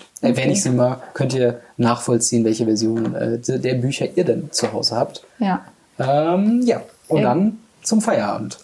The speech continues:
Speaker 2: Genau, aber erst spricht er halt noch oder denkt darüber nach, ob er das alles seiner, seiner Frau Petunia erzählen soll.
Speaker 1: Mhm.
Speaker 2: Wobei er aber dann auch schon wieder darauf eingeht, dass sie, ah, sie hat ja s-, also so eine Schwäch-, s-, so eine
Speaker 1: <laughs>
Speaker 2: Schwester hätte er auch nicht gern.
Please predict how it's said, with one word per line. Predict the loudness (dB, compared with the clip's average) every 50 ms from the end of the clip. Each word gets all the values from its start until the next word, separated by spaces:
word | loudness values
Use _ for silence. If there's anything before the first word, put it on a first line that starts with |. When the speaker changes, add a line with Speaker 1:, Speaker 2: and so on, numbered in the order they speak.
| -4
Speaker 2:
Genau, | -2 0 2 2 2 2
aber | 0 0 0 2 2 2 2 2
erst | 2 0 0 0 -2
spricht | -2 -2 -2 0 2
er | 2 2
halt | 2 2 2 0
noch | -2 -2 -2
oder | 0 0 0
denkt | 2 2 2 2
darüber | 2 2 2 2 2
nach, | 0 0 -2 -2
ob | -2 -2 0
er | 0
das | 0 0 -2
alles | 0 0 0 0 0
seiner, | 0 0 0 0 0 0 0 0 -2
seiner | -2 -2 -2 -2
Frau | -4 -4 -4 0 0 2 2 0
Petunia | 0 -2 -2 -2 -2 -2 0 0 0 0
erzählen | -2 0 0 0 0 2 2 2
soll. | 2 4 4 2 2 0
Speaker 1:
Mhm. | -2 -8 -14 -18 -12 -4
Speaker 2:
Wobei | -2 0 0 2 0 0
er | 2 2
aber | 2 4 2
dann | 2 2 2 2
auch | 2 0 0
schon | 2 2 4 4
wieder | 4 4 2
darauf | 2 2 0 0 -2
eingeht, | -2 0 2 2 2 2
dass | 0 0 -2 -2
sie, | -2 -2 0 0 -2 -4 -4 -8 -16 -20 -20 -20 -20 -20 -20 _ _ _ -8
ah, | -4 -2 -2 -2
sie | -2 -4 -4 -6
hat | -6 -2 -2
ja | 0
s-, | 0 -2 -4 -6 -12 _ _ -6
also | -2 0 0 2
so | 2 4 4
eine | 4 4 4
Schwäch-, | 2 2 0 0 -2 -2 -4 -6 -8 -6
s-, | -4 -4 -4 -4 -6 _ _
so | 0 0 2 0 0 0 -2 -4 -4 -2 -2 0 0 2 2 2
eine | 2 2 2 2 2
Speaker 1:
<laughs> |
Speaker 2:
Schwester | 2 2 2 2 2 2 2 2 2 2 2 2 0 -4 -8 -8 -4
hätte | -2 0 2 2
er | 2 2 2 2 2
auch | 0
nicht | 0 -2 -2 -4
gern. | -4 -2 -2 -2 -4 -4 -6